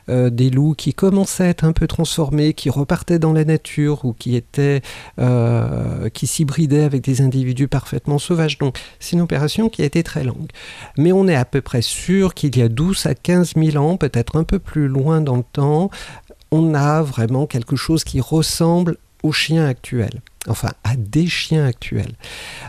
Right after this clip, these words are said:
Euh, on a par exemple une peinture rupestre, euh, euh, au Proche-Orient d'il y a à peu près dix à douze mille ans où on voit clairement des chasseurs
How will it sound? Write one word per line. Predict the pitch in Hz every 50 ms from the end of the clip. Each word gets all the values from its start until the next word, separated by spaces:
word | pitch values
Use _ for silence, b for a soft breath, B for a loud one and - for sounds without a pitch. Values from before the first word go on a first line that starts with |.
| B - 226
Euh, | 147 143 143 139 135 131 127 123 123 123
on | 117 117 120
a | 117 117 147 -
par | - 135 120 123
exemple | 117 110 107 123 156 151 160 165 160 - - -
une | 131 127 127 123 120 117 113 113
peinture | - - 165 165 - - 175 -
rupestre, | 156 147 - - 151 147 147 147 - - - - - 131
euh, | 127 117 113 117 B B B B B - -
euh, | - 123 127
au | - 131
Proche-Orient | 117 - 135 123 - - 135 120 - - 127 131 151 165 175 180
d'il | 165 135 131 113 110 123
y | 123 127
a | 127
à | 120
peu | - -
près | 117 - - 139 135 135
dix | 117 - 143 151 - -
à | 139 127
douze | 123 131 123 -
mille | 139 127 127 123 131
ans | 143 156 170 185
où | 175 143 123 127
on | 135 139
voit | 135 143 156 175 180 185 185
clairement | - - - - 165 165 160 - - 160 160 165 170 165 165
des | 147 127 123
chasseurs | 123 - - 147 131 - - 139 143 156 175 202 226 - -